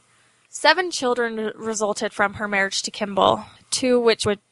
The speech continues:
die in infancy. Sarah was described in Kimball's biography as a woman of wonderful character,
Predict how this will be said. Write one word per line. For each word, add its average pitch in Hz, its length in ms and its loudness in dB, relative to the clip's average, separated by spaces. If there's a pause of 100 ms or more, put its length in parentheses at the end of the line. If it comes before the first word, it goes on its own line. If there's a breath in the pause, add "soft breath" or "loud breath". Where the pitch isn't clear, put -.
(180)
die 196 160 6
in 196 160 0
infancy. 208 540 -8
Sarah 302 400 4
was 302 160 0
described 220 400 2
in 226 100 2
Kimball's 208 380 -2
biography 202 500 2
as 214 140 0
a 214 60 -2
woman 247 340 0
of 196 180 0
wonderful 262 500 2
character, 208 600 0